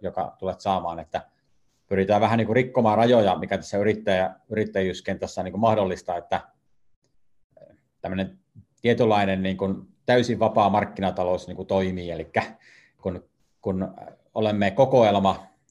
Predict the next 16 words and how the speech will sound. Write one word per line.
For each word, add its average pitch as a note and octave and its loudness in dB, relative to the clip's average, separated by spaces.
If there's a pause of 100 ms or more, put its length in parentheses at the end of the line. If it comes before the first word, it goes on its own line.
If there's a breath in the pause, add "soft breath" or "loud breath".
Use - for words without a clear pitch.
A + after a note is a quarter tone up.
(120)
yrittäjiä, G2 0 (200)
joilla F#2+ -2
kaikilla G#2+ 2
on F#2+ 0
oma G#2 0
yritys, G2 -4 (840)
mutta G#2+ -2
meillä G2+ 2
on G2 0
tässä - -6
konsulttiverkossa G2+ -2
tietty - -2 (400)
konsepti, A2+ 0
miten F#2 -4
me F2+ -8
kumminkin F#2+ -4